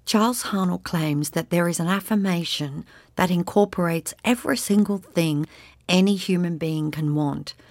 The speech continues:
and that this affirmation will bring about harmonious conditions to all things. He adds,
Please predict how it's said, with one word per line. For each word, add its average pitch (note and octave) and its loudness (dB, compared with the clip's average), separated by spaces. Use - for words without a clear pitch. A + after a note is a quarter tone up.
and F3+ 4
that - -2
this A#3+ 4
affirmation F#3+ 0
will E3+ -2
bring F3+ 0
about D#3+ -4
harmonious F#3 2
conditions E3 -4
to F3+ 2
all E3+ 0
things. D3 -6
He A3 4
adds, - -4